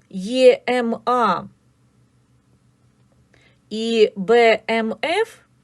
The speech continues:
позначимо як їх три і чотири, як вертикальні. Отже, розглянемо трикутник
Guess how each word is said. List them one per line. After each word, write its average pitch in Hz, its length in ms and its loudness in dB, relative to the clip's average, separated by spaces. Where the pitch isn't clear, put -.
позначимо 220 600 -2
як 196 280 -2
їх 208 160 -8
три 220 500 0
і 196 80 -8
чотири, 202 720 -2
як 311 480 -4
вертикальні. 190 840 -4
Отже, 208 500 2
розглянемо 262 840 -2
трикутник 247 880 -4